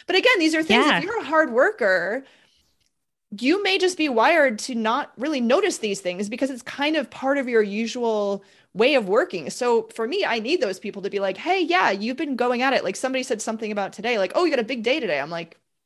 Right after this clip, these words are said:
Speaker 1: "Do I? I don't know. This seems like a normal day." So having those sort of reality checks from the outside is really, is, is super important. You need that internal guidance,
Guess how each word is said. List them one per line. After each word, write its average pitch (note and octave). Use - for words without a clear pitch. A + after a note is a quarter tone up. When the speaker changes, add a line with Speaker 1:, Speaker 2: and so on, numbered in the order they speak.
Speaker 1:
"Do F#3
I? E4
I F#3+
don't C#4
know. F#3+
This A#3+
seems A#3+
like A3
a F#3
normal E3+
day." D#3
So A3+
having D4+
those C4
sort B3+
of G#3+
reality G#3+
checks E4
from A3+
the G#3+
outside B3
is A3
really, G#3+
is, A3
is B3
super C4
important. A3+
You F3+
need G#3+
that A3
internal B3
guidance, C#4